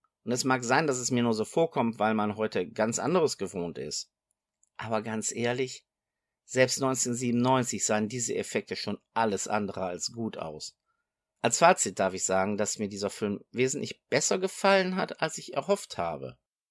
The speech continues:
Und auch das Geschmäckle ist nicht mehr so da. Was mich damals irritiert und, äh,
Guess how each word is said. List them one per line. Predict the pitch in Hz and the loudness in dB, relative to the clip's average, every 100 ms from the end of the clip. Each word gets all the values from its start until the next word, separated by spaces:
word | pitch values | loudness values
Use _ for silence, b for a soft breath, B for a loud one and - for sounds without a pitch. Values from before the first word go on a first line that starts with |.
| - | 0
Und | 139 147 - | 2 2 0
auch | 127 143 147 - | 2 2 2 0
das | 143 139 - - | 4 4 2 -4
Geschmäckle | - 156 - 214 220 - | -4 -4 2 4 4 2
ist | 147 147 156 | 0 0 -2
nicht | 147 - | -4 -2
mehr | 123 | -2
so | 104 92 | 0 -4
da. | 78 64 - _ _ | -4 -6 -8 _ _
Was | - 120 | -2 -2
mich | 143 - | -4 4
damals | 156 175 143 - | 6 6 4 2
irritiert | 120 123 - - 175 160 | -4 -4 -6 2 4 4
und, | - 110 110 - - - - _ _ | 0 0 0 -4 -10 -14 -20 _ _
äh, | - | -10